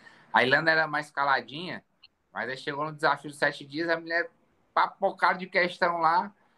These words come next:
aí eu fui até conversar com ela, "Ilana, tu não quer a bucomaxila não, Luiz?" "Não quero,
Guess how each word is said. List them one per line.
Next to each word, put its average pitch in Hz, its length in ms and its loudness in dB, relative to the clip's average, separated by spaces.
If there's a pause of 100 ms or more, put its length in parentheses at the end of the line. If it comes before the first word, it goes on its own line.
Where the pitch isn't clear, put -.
(360)
aí 123 160 -4
eu 160 120 2
fui 175 160 2
até 170 140 4
conversar 208 360 2
com 190 80 0
ela, 147 160 4
"Ilana, 175 680 0
tu 180 80 -18
não 208 140 -12
quer 190 180 2
a 180 60 2
bucomaxila 139 640 -4
não, 117 220 -8
Luiz?" 98 140 -20 (280)
"Não 117 140 -20 (100)
quero, 92 240 -8